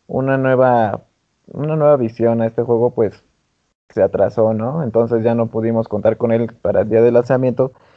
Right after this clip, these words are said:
Y lo que están apostando ahorita, pues, son los servicios, ¿no? Lo que es el Game Pass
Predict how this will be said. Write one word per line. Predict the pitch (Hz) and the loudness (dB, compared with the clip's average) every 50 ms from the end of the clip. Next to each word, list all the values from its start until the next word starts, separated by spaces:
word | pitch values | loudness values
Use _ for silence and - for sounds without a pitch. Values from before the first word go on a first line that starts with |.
| _ _ _ _ _ _ _ _ _ _ - | _ _ _ _ _ _ _ _ _ _ -4
Y | - 131 127 120 | 0 2 4 4
lo | 123 120 | 4 4
que | 123 123 | 2 -2
están | 117 127 131 143 | -4 -4 -4 -4
apostando | 143 - 123 117 - 131 127 127 127 | -4 -6 -6 -8 -6 -6 -4 -2 -2
ahorita, | 120 120 120 120 131 123 120 120 - | -2 -2 -4 -4 -2 -2 -2 -4 -6
pues, | 110 101 | -14 -10
son | - 113 | -8 -8
los | 117 117 | -8 -6
servicios, | 117 120 110 107 113 113 113 110 104 104 | -8 -8 -6 -6 -8 -6 -4 -6 -4 -4
¿no? | 107 113 127 139 | -4 -6 -4 -4
Lo | 127 117 110 | -4 -4 -4
que | - 110 110 | -2 -4 -4
es | 107 107 - | -4 -4 -6
el | 107 110 | -8 -6
Game | - 113 117 123 117 | -4 -4 -4 -4 -2
Pass | 117 123 117 120 120 - | 0 2 2 2 2 -2